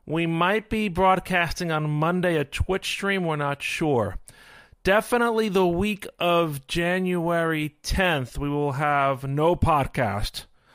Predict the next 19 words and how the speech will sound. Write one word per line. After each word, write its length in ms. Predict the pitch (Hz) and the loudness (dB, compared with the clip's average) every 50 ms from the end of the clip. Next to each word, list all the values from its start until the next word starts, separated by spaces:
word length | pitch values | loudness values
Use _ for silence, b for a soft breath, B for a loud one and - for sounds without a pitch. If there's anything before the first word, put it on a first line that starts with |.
| b b b b b b b b | b b b b b b b b
Um, 420 | - 123 123 123 123 123 123 135 | -4 -2 0 2 2 2 0 0
and 120 | 147 147 147 | -2 -2 -4
if 100 | 135 - | -2 -2
we 60 | 151 | -4
do 180 | 139 151 196 | -2 0 2
have 180 | 214 208 196 180 | 2 2 2 0
a 60 | 190 | -2
stream 360 | - - - 196 190 190 185 | -4 -2 -2 -2 -2 0 0
that 280 | 170 175 175 175 160 151 | 0 0 0 0 -2 -4
week, 300 | 151 170 175 180 160 - | -4 -4 -4 -4 -4 -6
we 100 | 156 160 | -8 -6
might 340 | 156 156 160 165 170 165 - | -4 -4 -2 -2 -2 -2 -4
be 200 | 170 165 165 156 | -6 -4 -4 -4
towards 420 | - - - 165 165 156 151 139 | -2 -2 0 2 2 2 2 0
the 200 | - 147 151 - | -2 -4 -4 -2
end 240 | - 160 160 156 147 | -2 0 0 0 0
of 140 | 147 123 120 | 0 0 0
the 100 | 139 131 | 0 2
week. 400 | 123 120 110 101 98 - - | 2 2 2 0 -2 -4 -10